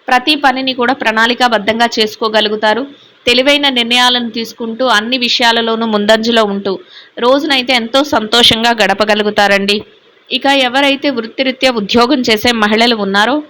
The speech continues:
ఉద్యోగ రంగంలో ఉన్నవారికి కూడా మీరు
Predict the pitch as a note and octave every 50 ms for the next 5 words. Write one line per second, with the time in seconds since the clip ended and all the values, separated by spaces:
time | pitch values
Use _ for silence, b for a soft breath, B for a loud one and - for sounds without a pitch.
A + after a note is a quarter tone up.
0 | b b b _ _ - G#3 A3+ A3 C#4 D4 D4+ D4 C#4 C4+ B3 B3 B3+ B3+ B3+
1 | B3+ B3+ B3 A3+ A3 A3+ A#3+ A#3+ B3 A#3+ A#3+ A#3+ - B3 G#3+ - G#3+ A3 G4 -
2 | A#3 A3+ A#3+ A#3+ A3 A#3 B3 C4 C#4 C#4